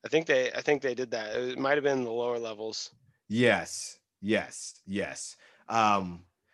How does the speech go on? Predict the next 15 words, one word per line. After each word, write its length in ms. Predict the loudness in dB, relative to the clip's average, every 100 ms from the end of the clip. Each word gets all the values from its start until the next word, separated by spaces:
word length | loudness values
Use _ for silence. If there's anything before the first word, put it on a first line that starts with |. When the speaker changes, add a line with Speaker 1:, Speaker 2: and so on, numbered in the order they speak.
| _
Speaker 2:
so 280 | 6 6 8
I, 260 | 4 6 6
I 20 |
don't 140 | 8
know, 140 | 6 6
man. 240 | 6 6
I 80 | 6
think 320 | 6 2 4
that's 240 | 4 4 4
a 60 |
good, 560 | 0 4 6 6 2 -4 _ _ _ _ _ _ _ _ _ _ _ _ _ _ _ _ _
a 100 | 0
good, 280 | 4 4 4
a, 200 | 4 -2 -2
a, 140 | -2